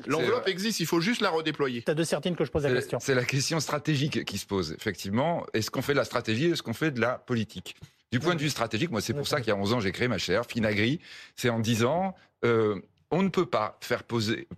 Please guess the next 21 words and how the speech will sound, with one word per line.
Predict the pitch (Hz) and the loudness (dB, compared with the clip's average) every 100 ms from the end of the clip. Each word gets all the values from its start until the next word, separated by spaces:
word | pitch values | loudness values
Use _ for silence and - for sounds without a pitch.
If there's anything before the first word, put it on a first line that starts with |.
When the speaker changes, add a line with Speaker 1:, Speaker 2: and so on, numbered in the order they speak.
| - | -4
Speaker 1:
euh, | 71 | -4
faire | - 117 | -4 -4
peser | - 131 135 | -2 0 0
le | 110 | 0
changement | 98 190 185 175 180 | 0 -2 0 0 2
de | |
modèle. | 143 127 98 76 _ - _ _ _ _ _ _ - | 2 2 0 -4 _ -20 _ _ _ _ _ _ -2
Euh, | 95 90 - | 0 0 -2
c'est | - - | -4 0
vrai | 165 175 | 2 2
en | 208 | 2
agriculture, | 185 143 143 156 180 190 | 2 0 0 0 0 0
c'est | - | 0
vrai | 147 143 | 0 0
en | 180 | 0
industrie, | 156 127 135 - 180 | 0 0 -2 -2 -2
c'est | - | 0
vrai | 127 156 | 0 0
dans | 147 120 | 0 -2
toute | - 233 233 | 0 0 2
l'économie, | 120 113 98 90 78 | 0 0 0 -2 -4